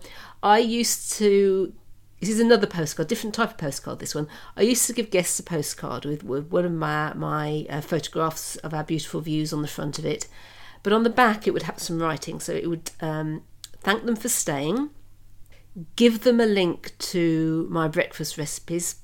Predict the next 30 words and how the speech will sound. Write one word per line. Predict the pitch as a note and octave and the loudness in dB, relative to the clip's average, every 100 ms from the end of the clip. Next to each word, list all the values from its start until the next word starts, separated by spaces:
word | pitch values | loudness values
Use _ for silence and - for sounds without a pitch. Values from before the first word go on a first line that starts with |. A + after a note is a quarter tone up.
| - | -10
or | F3+ E3 | -2 -2
my | D#3 D3 | 0 -4
cake | - D3 - | -4 -8 -6
recipes. | - D3+ - E3 E3+ | -10 -10 -10 -8 -8
So | - D#3 | -4 2
all, | F#3 F#3+ | 4 10
all | G#3+ | 10
of | G#3 | 10
my | E3 | 4
recipes, | D#3 D3+ - D3 - | -2 -4 -4 -6 -6
people | G3 G3 | -6 -4
were | F3 | 2
always | F#3+ F3+ E3 | 6 6 4
asking | D#3 D#3 - C#3+ C#3+ | -2 -4 -8 -10 -10
for | E3 | -12
my | D#3 | -10
recipes. | - - - - - - - - - - - - | -10 -10 -10 -8 -8 -10 -14 -16 -18 -18 -20 -12
So | - F3 | 0 2
I'm | D#3+ | 2
giving | G3 G3+ G#3 F3+ | 4 8 8 6
them | E3 D#3 | 2 0
something, | D3+ D3 C#3+ - - D#3+ - - - - | -4 -8 -8 -8 -6 -6 -8 -20 -20 0
and | F#3 F3 | 2 4
then | F3 E3+ E3+ - | 4 4 2 -2
I | E3+ D#3+ | -2 0
would | E3 E3+ E3 E3 D#3 - - - - | 0 0 2 0 -4 -14 -20 -20 -2
ask | E3+ D#3+ - - | 0 0 -4 -6
for | E3 E3 E3+ - | -2 -2 -2 -4
a | D3+ | -2
review. | D#3+ D#3+ C4 F#3 | -2 2 6 6